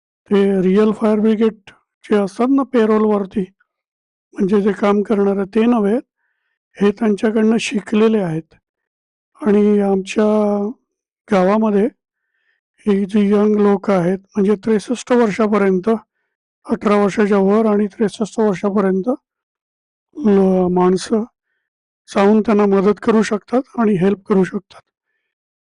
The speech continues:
आणि ते डेमो दाखवत आहेत, म्हणजे ते शिकाऊ आहेत. पण बघा कसं शांततेने प्रत्येकजण स-, विचार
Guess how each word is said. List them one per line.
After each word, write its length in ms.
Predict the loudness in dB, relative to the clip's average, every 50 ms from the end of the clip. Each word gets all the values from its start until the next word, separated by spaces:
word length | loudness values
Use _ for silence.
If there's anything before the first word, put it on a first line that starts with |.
| _ _
आणि 180 | -2 0 0 0 0 -2 0
ते 120 | 2 4 4 4 2 2 0 -2 -2 0
डेमो 300 | 2 2 4 4 4 4
दाखवत 380 | 2 0 0 -2 -2 -2 0 -2
आहेत, 120 | -2 -4 -6 -14 _ _ _ _ _ _ _ _ _ _ _ _ _ _ _ _ _ _ _ _
म्हणजे 360 | -2 0 0 2 4 4 2 2 0 -2 _ _ _ _ _ -2
ते 140 | 0 0
शिकाऊ 580 | 0 -2 -6 -10 -8 -4 0 2 4 4 6 4
आहेत. 280 | 4 2 0 -4 _ _ _ _ _ _ _ _ _ _ _ _ _ _ _ _
पण 140 | 0 0 2
बघा 240 | 2 4 2 2 2
कसं 260 | 2 2 2 2 2 2
शांततेने 840 | 0 0 0 0 2 2 2 2 0 2 2 2 2 2 2 0 -2 -4 -8 _ _ _ _ _ _ _ _ _ _ _
प्रत्येकजण 720 | -2 -2 -2 _ _ -2 0 0 0 2 2 2 2 0 -2
स-, 260 | -4 -10 -16 -20 -20 -20 _ _ _ _ _ _ _ _ _ _ _ _ _ _ _ _ _
विचार 360 | -4 -4 -2 0 0 0 0